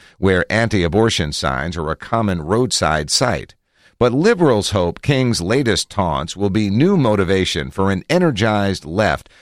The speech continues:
fueled by the anti-Trump resistance and the media-savvy Parkland activists, who have proven capable of scoring victories against proudly un-P C conservatives who've traditionally been immune to shame.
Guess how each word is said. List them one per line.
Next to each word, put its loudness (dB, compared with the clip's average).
fueled 2
by 0
the -4
anti-Trump -2
resistance -2
and 2
the 2
media-savvy 0
Parkland -4
activists, -8
who 4
have 0
proven 0
capable 0
of -4
scoring 0
victories 0
against -6
proudly 0
un-P 0
C 0
conservatives -2
who've -2
traditionally 0
been 0
immune 2
to -6
shame. -2